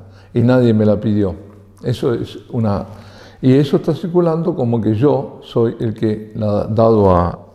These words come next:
a conocer. Yo la recibí como la recibieron ta-, tantos. Ese es un, un, uno de los hechos. El otro es el hecho en sí mismo. El hecho en sí mismo, bueno, es cierto, sí, ocurrió,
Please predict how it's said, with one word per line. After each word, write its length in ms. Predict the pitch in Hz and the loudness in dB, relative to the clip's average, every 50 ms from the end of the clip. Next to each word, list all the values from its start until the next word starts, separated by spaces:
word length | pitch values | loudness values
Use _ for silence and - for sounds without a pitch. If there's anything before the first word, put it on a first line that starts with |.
| - | -12
a 160 | - 110 107 104 | -8 -8 -8 -6
conocer. 680 | - 104 101 104 101 - - - - - - - - - - - - - - _ - - _ _ | -4 -4 -4 -4 -4 -4 -4 -4 -4 -6 -10 -16 -20 -20 -20 -20 -20 -20 -20 _ -20 -20 _ _
Yo 120 | - 151 151 | 0 2 2
la 80 | 151 | 4
recibí 460 | 147 147 147 - 156 151 175 220 220 208 | 4 2 2 2 2 0 0 0 -2 -2
como 180 | - 117 107 104 | -2 -2 -2 -2
la 80 | 101 104 | -4 -6
recibieron 440 | - 113 110 113 110 113 113 113 | -4 -4 -2 -2 -2 -2 -2 -2
ta-, 300 | - 104 95 - - - | -4 -4 -6 -6 -8 -6
tantos. 580 | - - 104 95 92 80 - 73 - - - - - - _ _ _ _ _ _ _ _ _ | -2 -2 0 0 -2 -2 -4 -6 -10 -10 -12 -18 -20 -20 _ _ _ _ _ _ _ _ _
Ese 200 | - 165 170 196 | 2 2 4 4
es 120 | 175 135 151 | 2 2 0
un, 260 | 127 117 104 - - - | -2 -4 -4 -6 -8 -10
un, 560 | 120 - - - - - - _ - - 139 | -10 -10 -10 -10 -12 -16 -20 _ -6 -2 0
uno 140 | 131 117 107 | 0 0 0
de 60 | 101 | -2
los 220 | 101 92 - - - | -4 -6 -8 -10 -6
hechos. 340 | - 113 98 - - - 127 | -4 -4 -4 -4 -4 -4 0
El 80 | 165 185 | 2 2
otro 320 | 226 214 247 226 - - - | 2 2 2 0 0 0 -2
es 160 | 139 - - 135 | -2 0 2 2
el 100 | 120 127 | 4 4
hecho 200 | 131 120 135 117 | 2 2 0 -2
en 120 | 113 113 | -2 -2
sí 140 | - - 139 | -4 -4 -4
mismo. 540 | 165 175 104 87 - 107 104 104 - - - - - _ _ _ _ _ - | -2 -2 -2 -4 -6 -8 -10 -10 -12 -16 -20 -20 -20 _ _ _ _ _ -4
El 80 | 143 147 | -2 2
hecho 120 | 160 180 | 2 2
en 80 | 175 165 | 2 4
sí 140 | 180 190 | 2 2
mismo, 400 | 190 202 220 196 185 185 190 196 | 2 4 2 2 2 0 0 0
bueno, 220 | 202 196 175 143 135 | 0 -2 -2 -2 -4
es 100 | - - | -4 -4
cierto, 600 | 226 214 147 101 101 101 - - 120 123 139 - - | -2 -2 0 -2 -2 -6 -8 -8 -10 -10 -10 -12 -18
sí, 460 | - - - 143 165 190 185 - - - _ _ _ _ _ _ _ | -8 -4 -4 -4 -4 -6 -12 -18 -20 -20 _ _ _ _ _ _ _
ocurrió, 560 | - 123 107 - 139 135 170 165 123 117 - | -6 -4 -2 0 0 2 2 2 0 0 -4